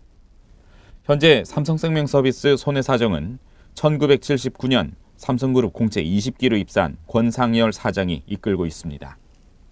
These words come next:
일반적으로 대기업 고객 민원 분야는 퇴직하기 전 배치되는 인사이동의 변방으로 인식이 되고 있지만 권 사장은 그룹 내에서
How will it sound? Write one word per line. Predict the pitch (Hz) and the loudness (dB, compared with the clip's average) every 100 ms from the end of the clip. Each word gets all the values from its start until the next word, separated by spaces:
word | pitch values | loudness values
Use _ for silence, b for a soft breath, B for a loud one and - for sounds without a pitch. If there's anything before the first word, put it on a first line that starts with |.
| - - - b b b b b b - | -20 -20 -20 b b b b b b -4
일반적으로 | 135 147 170 160 147 160 113 90 | 2 6 6 6 4 4 2 2
대기업 | 123 127 160 160 - | 2 4 6 4 4
고객 | 117 120 156 | 0 4 4
민원 | 151 151 143 | 4 2 0
분야는 | 117 107 113 120 69 - - | 0 0 0 -2 -6 -12 -6
퇴직하기 | 143 139 143 139 | -2 -2 0 0
전 | 131 123 | 2 0
배치되는 | 101 104 - - 92 117 120 | 2 -2 -2 -2 0 0 -2
인사이동의 | 110 123 135 110 98 85 69 | 0 0 2 0 0 -4 -4
변방으로 | 110 110 117 120 110 | 0 2 4 2 2
인식이 | 98 98 110 92 | -2 -2 -4 -2
되고 | 95 90 | -4 -4
있지만 | 82 - 90 69 95 - b b b b | -6 -6 -8 -8 -12 -18 b b b b
권 | 104 101 | 2 2
사장은 | 127 113 123 131 80 | 2 2 0 -2 -4
그룹 | - 127 135 | -4 -2 2
내에서 | 113 92 - 69 | 2 0 -4 -10